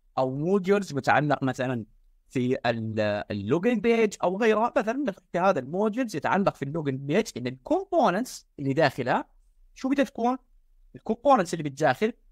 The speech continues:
لها علاقة باللوجن، باللوجن بيج. مثلًا أنا بدي أسوي كومبوننت. طبعًا الكومبوننت مثل ما تكلمنا إنه ب-، عندي طريقتين، الطريق باستخدام إما تنشئ كلاس أو تنشئ فانكشن، صحيح؟ باستخدام الفانكشن بشكل سريع، هذا فانكشن تسمي اسم الفانكشن، دقيقة فقط أغير.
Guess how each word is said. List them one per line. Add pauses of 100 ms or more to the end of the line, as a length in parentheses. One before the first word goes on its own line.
(100)
لها
علاقة
باللوجن،
باللوجن
بيج. (160)
مثلًا (520)
أنا
بدي
أسوي
كومبوننت.
طبعًا (100)
الكومبوننت
مثل
ما
تكلمنا (480)
إنه
ب-،
عندي
طريقتين، (120)
الطريق
باستخدام
إما
تنشئ
كلاس
أو
تنشئ
فانكشن، (340)
صحيح؟ (460)
باستخدام
الفانكشن
بشكل
سريع،
هذا
فانكشن
تسمي
اسم
الفانكشن،
دقيقة
فقط
أغير.